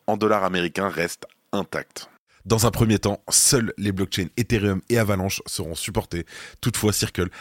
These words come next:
a déclaré que de nouvelles blockchains devraient être ajoutées en deux mille vingt-trois. Selon Circle, le bridge permettra de résoudre le problème de fragmentation rencontré par l'U S D C. En fait, j'explique. Actuellement, il y a plusieurs versions non officielles du S D C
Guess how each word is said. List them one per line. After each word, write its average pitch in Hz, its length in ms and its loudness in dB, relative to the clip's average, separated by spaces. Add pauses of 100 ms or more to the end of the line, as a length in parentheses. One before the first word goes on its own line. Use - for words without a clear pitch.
(160)
a 101 80 0
déclaré 101 400 2
que - 100 -2
de 82 140 0
nouvelles 104 300 2
blockchains 95 320 2
devraient 82 280 2
être - 140 -2
ajoutées 82 400 -4 (180)
en 98 80 2
deux 95 100 4
mille 92 140 4
vingt-trois. 80 300 -4 (480)
Selon 120 280 4
Circle, 104 520 2
le 107 200 4
bridge 92 320 0 (160)
permettra 98 340 0
de 95 80 2
résoudre 98 500 2
le 90 80 4
problème 90 380 0
de 80 80 -2
fragmentation 98 720 -2
rencontré 87 380 -2
par 80 160 0
l'U 80 100 2
S 76 80 0
D 73 80 -4
C. - 220 -8 (180)
En 98 60 0
fait, 98 200 0
j'explique. 80 400 -4 (120)
Actuellement, 87 420 -2 (300)
il 92 80 -6
y 87 40 0
a 85 40 -2
plusieurs 110 420 -2
versions 95 320 0
non 95 200 2
officielles 85 500 -2
du 90 160 0
S 101 100 2
D 87 100 0
C 85 220 -2